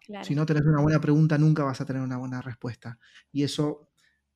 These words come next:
Speaker 2: también lo comparto mucho co-, con María del Mar porque es lo que le enseño a mis alumnos. La importancia de saber preguntar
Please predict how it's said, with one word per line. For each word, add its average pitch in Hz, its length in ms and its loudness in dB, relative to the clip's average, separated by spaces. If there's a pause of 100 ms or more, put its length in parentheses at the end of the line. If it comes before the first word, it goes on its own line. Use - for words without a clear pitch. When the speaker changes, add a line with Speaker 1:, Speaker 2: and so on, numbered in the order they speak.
(100)
Speaker 2:
también 143 380 -2
lo 143 100 -4
comparto 139 380 -4
mucho 143 380 -4
co-, 139 240 -6
con 139 120 -8
María 147 360 -4
del 143 120 -4
Mar 147 220 -6
porque 143 220 -8
es 131 60 -4
lo 135 120 -4
que 131 80 -6
le 127 80 -6
enseño 127 460 -6 (260)
a 131 100 -6
mis 131 220 -2
alumnos. 127 600 -2 (460)
La 156 160 4
importancia 165 840 2
de 170 100 0
saber 147 460 -2
preguntar 123 680 -4